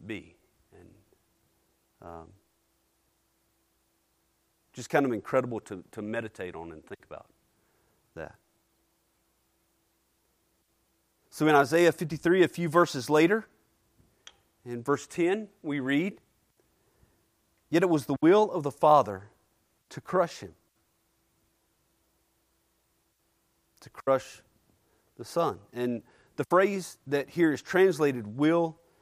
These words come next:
um, of the Lord, will of the Father, here, it carries this idea of delighting in or taking pleasure in something. And, um,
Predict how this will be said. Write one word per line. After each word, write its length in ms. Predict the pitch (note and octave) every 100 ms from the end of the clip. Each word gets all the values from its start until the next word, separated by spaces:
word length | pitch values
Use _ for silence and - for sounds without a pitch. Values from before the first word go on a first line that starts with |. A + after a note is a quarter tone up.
| _ _ _ _ _
um, 420 | B2 A#2 A2 A2 - _ _ _ _ _ _ _ _ _ _ _ _ _ -
of 100 | C#3
the 100 | C3+
Lord, 300 | C3 D#3 D3+
will 280 | C3+ D3+ D#3
of 80 | C#3
the 60 | -
Father, 360 | C#3+ D3 C#3 -
here, 160 | C#3 - _
it 260 | D#3 D3 -
carries 380 | F#3+ G3 A3 F3
this 180 | D3+ -
idea 460 | E3 D#3+ E3+ E3
of 280 | D3+ C#3+ C3+ - - _ _ _ _ _ _ -
delighting 580 | C#3+ C#3+ D3+ F3+ D3 B2+
in 280 | A2+ A2+ G#2
or 120 | A#2
taking 440 | A#2 E3 D3+ D3 -
pleasure 680 | - E3 E3 C#3+ A2 - _ -
in 340 | A2 G2+ F2+ _ _ _ _
something. 440 | - A#2+ G2+ - - _ _ _ A#2+
And, 420 | A2 A2 G#2+ A2 _ _ _ _ _ _ _ _
um, 400 | G#2+ G2 F#2+ G2+